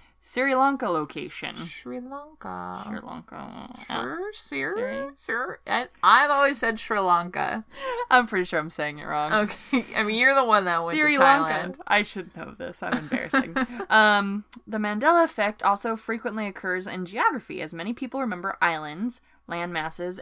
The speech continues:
Speaker 1: and countries in alternate locations. One of the most common alternate memories is related to Sri Lanka.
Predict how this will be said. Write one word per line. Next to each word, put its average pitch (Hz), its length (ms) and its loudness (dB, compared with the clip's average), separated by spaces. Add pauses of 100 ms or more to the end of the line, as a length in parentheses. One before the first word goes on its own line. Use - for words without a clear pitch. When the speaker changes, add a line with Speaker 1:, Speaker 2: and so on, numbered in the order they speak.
(120)
Speaker 1:
and 160 280 -8
countries 170 520 -6
in 143 140 -10
alternate 214 640 -6
locations. 196 880 -8
One 214 160 -6
of 214 60 -6
the 208 80 -4
most 233 260 -4
common 180 300 -6
alternate 170 440 -6
memories 160 600 -10
is 165 560 -4 (600)
related 185 380 -2
to 185 180 -4
Sri 190 240 -8
Lanka. 180 560 -2